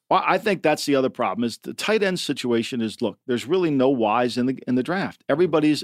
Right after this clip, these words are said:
everybody is, is, to me, more of a guy.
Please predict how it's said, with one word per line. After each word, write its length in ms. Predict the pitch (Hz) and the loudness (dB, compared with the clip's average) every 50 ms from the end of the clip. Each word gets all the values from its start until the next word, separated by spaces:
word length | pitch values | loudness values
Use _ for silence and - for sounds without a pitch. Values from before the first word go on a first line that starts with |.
| - - | -2 0
everybody 440 | 143 143 160 180 160 147 147 143 139 | 0 2 4 2 2 2 2 4 4
is, 260 | 139 123 - - - _ | 2 2 0 -4 -6 _
is, 320 | 143 135 123 117 - - - - - _ _ _ _ _ _ _ _ _ | 2 4 4 2 0 -4 -12 -16 -20 _ _ _ _ _ _ _ _ _
to 120 | - 147 | -4 0
me, 300 | 143 151 185 196 185 170 | 2 2 2 4 4 4
more 320 | 151 135 139 147 156 151 143 | 4 4 4 4 4 4 2
of 80 | 131 | 2
a 60 | 131 | 0
guy. 420 | 113 127 123 123 127 123 123 123 | 0 2 2 4 4 4 2 2